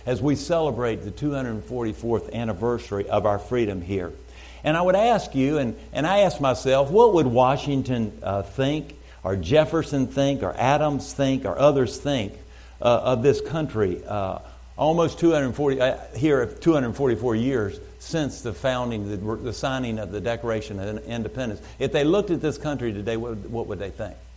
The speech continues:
Think about it. What would they think, certainly? Would they recognize it? Would they still want to live in it? Has it changed too much? Have we strayed too far from that Constitution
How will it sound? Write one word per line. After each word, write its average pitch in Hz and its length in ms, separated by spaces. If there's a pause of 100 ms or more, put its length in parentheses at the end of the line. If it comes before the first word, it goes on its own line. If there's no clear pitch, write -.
(400)
Think 127 160
about 87 200
it. - 100 (180)
What 190 160
would 170 160
they 139 160
think, 127 400
certainly? 107 460 (560)
Would 117 160
they 123 140
recognize 170 760
it? 202 240 (520)
Would 139 160
they 151 120
still 175 300
want 147 160
to 131 60
live 120 260
in 131 140
it? 180 120 (520)
Has 104 160
it 98 80
changed 160 520
too 139 140
much? 131 320 (640)
Have 160 160
we 180 140
strayed 151 640
too 156 140
far 120 420
from 110 220
that 120 200
Constitution 131 1120